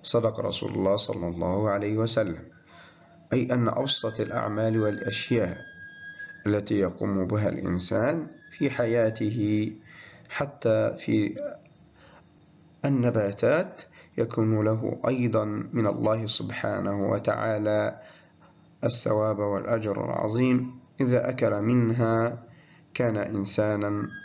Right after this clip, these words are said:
أو طائرا أو حيوان، وذلك لأن الله رؤوف رحيم بعباده،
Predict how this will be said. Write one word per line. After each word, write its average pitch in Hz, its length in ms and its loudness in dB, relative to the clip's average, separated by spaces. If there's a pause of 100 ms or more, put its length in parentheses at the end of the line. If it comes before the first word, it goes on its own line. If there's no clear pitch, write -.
(140)
أو 113 140 2 (340)
طائرا 113 580 0
أو 107 100 -2
حيوان، 120 800 0 (720)
وذلك 113 640 2 (760)
لأن 117 300 0
الله 110 460 2 (540)
رؤوف 95 440 -2
رحيم 113 800 -2 (500)
بعباده، 117 840 0